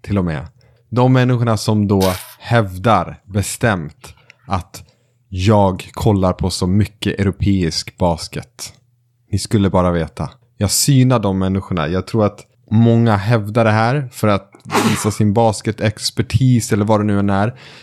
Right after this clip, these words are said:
genom att referera till att jag kollar på europeisk basket. Jag vet att ni alla har säkert också här i podden fått frågan någon gång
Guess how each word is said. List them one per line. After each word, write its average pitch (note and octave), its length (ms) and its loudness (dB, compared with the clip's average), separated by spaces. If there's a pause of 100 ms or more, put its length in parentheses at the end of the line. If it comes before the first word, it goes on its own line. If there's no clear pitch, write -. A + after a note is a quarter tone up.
genom D#3 180 2
att C#3+ 60 4
referera B2 380 2
till G2 140 -4
att F2+ 140 -2
jag B2+ 220 4
kollar G#2 180 0
på G#2 100 -2
europeisk F#2+ 440 0
basket. D#2+ 440 -4 (540)
Jag G#2+ 140 2
vet C#3 320 2
att A#2 100 0
ni B2 140 2
alla A2+ 220 4
har A2 160 0
säkert B2+ 400 0
också G#2+ 220 0
här G#2 160 2
i G2 40 0
podden G2+ 340 0
fått A#2 220 -2
frågan G#2 340 2
någon G2 140 0
gång F#2 340 0